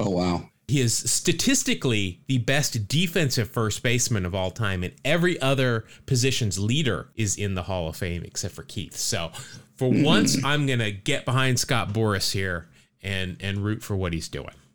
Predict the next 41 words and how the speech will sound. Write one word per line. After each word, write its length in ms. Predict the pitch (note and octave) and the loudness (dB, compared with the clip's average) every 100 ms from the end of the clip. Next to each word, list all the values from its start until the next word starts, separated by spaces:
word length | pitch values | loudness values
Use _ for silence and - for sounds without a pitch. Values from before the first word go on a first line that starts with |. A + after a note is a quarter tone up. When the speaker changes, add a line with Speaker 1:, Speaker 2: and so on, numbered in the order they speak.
| _ _ _ _ - | _ _ _ _ -2
Speaker 1:
See, 160 | C#3 | 0
I'd 140 | C#3 E3 | 2 4
be 120 | E3 | 4
with 260 | D3 F#3+ - | 4 2 2
you, 120 | G#2+ | 2
except 280 | F#2+ C#3 B2+ | 2 2 0
it's 200 | - - | 0 0
the 60 | |
Scott 280 | - C#3+ C#3+ | 0 0 2
Boras 340 | B2+ E3 C3+ | 2 2 2
thing 160 | - A#2+ | 2 2
that's 140 | G#2 | 2
holding 200 | - C3 | 2 2
me 60 | A#2 | 4
back 240 | A#2+ - | 2 0
now. 220 | - E2+ D#2+ _ - - | 0 -2 -6 _ -10 0
Speaker 2:
Yeah, 180 | E3 | 2
I 100 | A#2 | 4
know. 180 | A#2+ G2 | 2 0
That's, 240 | G2+ A#2 - | -2 -2 -2
that's 240 | G#2+ - | -2 -2
a 40 | F#2 | 0
rough 280 | F2 - | -2 -4
part. 300 | - B1 - - | -8 -8 -10 -16
But 200 | - - | -14 -8
<laughs> 40 | - | -8
Speaker 1:
Plus, 400 | - - F#3+ F3+ | -4 -2 0 2
I 60 | |
have 160 | E3+ D#3 | 2 2
a, 180 | D3+ E3 | 2 0
I've 80 | |
had 160 | D3+ D#3+ | 0 2
a 60 | C#3+ | 2
nice 280 | B2+ B2 A2+ | 2 0 0
encounter 380 | G#2 F#2+ F2+ | 0 0 0
with 160 | F2+ E2+ | 0 -2
Keith 220 | - F#2 | -2 0
Hernandez. 440 | F2 E2 E2 E2 F2+ | 2 2 0 -2 0
He 140 | F2 | 0
was, 180 | E2+ | 0
a, 60 | D#2+ | -2